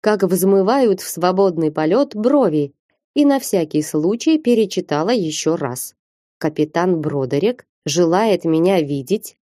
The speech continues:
для консультации по делу? Под ложечкой неприятно засвербело дурное предчувствие.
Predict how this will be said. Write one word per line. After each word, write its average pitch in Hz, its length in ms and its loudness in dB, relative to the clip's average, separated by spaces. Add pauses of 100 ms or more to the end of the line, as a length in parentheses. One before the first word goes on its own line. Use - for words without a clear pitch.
для 190 220 2
консультации 185 840 0
по 143 240 -6
делу? 160 600 0 (400)
Под 170 200 0
ложечкой 196 640 2
неприятно 196 840 2
засвербело 165 960 0
дурное 180 640 2
предчувствие. 151 880 -6